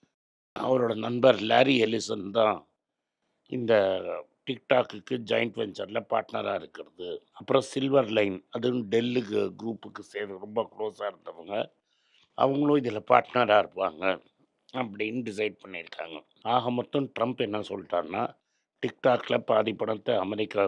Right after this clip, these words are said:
கொடு, நான் சொன்ன ஆளுக்கு கொடு, அப்பதான் நாங்க வந்து கரெக்டா இருக்கோம்" அப்படின்னு சொல்லியிருக்காங்க. வாயில நுழையாத ஒரு வெள்ளைக்கார கம்பெனி ஹல்திராம்ல திரும்பி ஸ்டேக் வாங்கியிருக்காங்க.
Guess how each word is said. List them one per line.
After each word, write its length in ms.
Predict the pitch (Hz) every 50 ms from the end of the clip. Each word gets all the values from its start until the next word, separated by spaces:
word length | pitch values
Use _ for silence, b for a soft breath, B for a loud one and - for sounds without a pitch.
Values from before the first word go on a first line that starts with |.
| - -
கொடு, 420 | - - 85 92 92 90 87 - _ _ _ _ _ _ _ _
நான் 220 | - 113 117 117
சொன்ன 300 | 110 117 117 117 120 117
ஆளுக்கு 360 | 113 110 104 104 104 87 95
கொடு, 460 | - - 101 98 98 98 95 90 - _ _ _ _ _ _ _ _ 117
அப்பதான் 360 | 110 101 - 120 113 120 127
நாங்க 340 | 123 117 110 110 104 98 95
வந்து 480 | 90 90 87 90 95 127 139 147 139 _ _ _ _ _ _ _ _ - 117
கரெக்டா 500 | 113 117 - - - 120 113 107 101 90
இருக்கோம்" 520 | 87 85 92 - - 98 101 95 85 - _ _
அப்படின்னு 460 | 110 117 101 85 87 92 98 104 107 -
சொல்லியிருக்காங்க. 680 | 101 92 92 90 85 85 85 90 85 82 82 87 90 - - _ _ _ _ _ _ _ _ _ _ _
வாயில 360 | - 101 110 127 135 131 131 120
நுழையாத 540 | 120 117 120 120 123 123 123 123 127 127
ஒரு 200 | 113 104 101 95
வெள்ளைக்கார 540 | 90 98 101 107 110 113 - 113 113 95 95
கம்பெனி 600 | 90 - 90 87 85 - 98 92 92 95 101 104 - _ _ _
ஹல்திராம்ல 840 | - 110 127 123 135 135 123 110 104 101 95 95 95 98 110 110 -
திரும்பி 340 | - - 107 107 107 110 104
ஸ்டேக் 360 | - - - 104 98 - -
வாங்கியிருக்காங்க. 720 | 98 92 87 85 87 80 80 - - 85 82 80 87 -